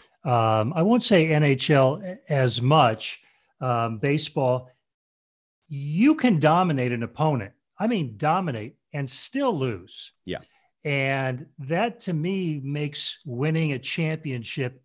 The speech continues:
Speaker 1: even more difficult. If you dominate an N F L playoff game, you're gonna win.
Speaker 2: Yeah.
Speaker 1: You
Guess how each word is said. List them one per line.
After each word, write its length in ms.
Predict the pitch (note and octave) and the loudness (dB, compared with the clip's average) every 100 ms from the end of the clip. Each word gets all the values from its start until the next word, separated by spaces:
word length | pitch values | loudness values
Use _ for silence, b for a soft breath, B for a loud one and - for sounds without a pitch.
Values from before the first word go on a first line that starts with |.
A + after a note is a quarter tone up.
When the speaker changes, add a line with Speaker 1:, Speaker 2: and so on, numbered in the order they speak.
| _ | _
Speaker 1:
even 560 | E3 E3+ E3 D#3 D3 B2+ - | -6 -4 -4 -4 -4 -10 -12
more 640 | B2 B2+ C3 B2 B2+ - _ _ | -6 -4 -2 -2 -4 -8 _ _
difficult. 460 | - C3+ - G#2 - b - | -6 -6 -6 -12 -12 b -8
If 160 | E3+ | -4
you 160 | C4 D#4 | -2 -4
dominate 600 | C#3+ D3 F#3+ G3+ B2 A#2+ | -2 0 0 0 -4 -4
an 100 | A#2 | -4
N 120 | C3 B2+ | -2 -4
F 120 | - | -2
L 120 | B2 | -4
playoff 480 | - E3+ D#3 A2 - | -2 -2 0 -2 -4
game, 300 | A#2 G#2 G#2+ _ _ _ _ _ - | -6 -6 -10 _ _ _ _ _ -4
you're 160 | C4+ | 0
gonna 120 | G#3 | 0
win. 220 | C#3+ A#2 D#2+ _ _ | 0 -2 -4 _ _
Speaker 2:
Yeah. 160 | - F#2 | -6 -6
Speaker 1:
You 160 | A3 | -6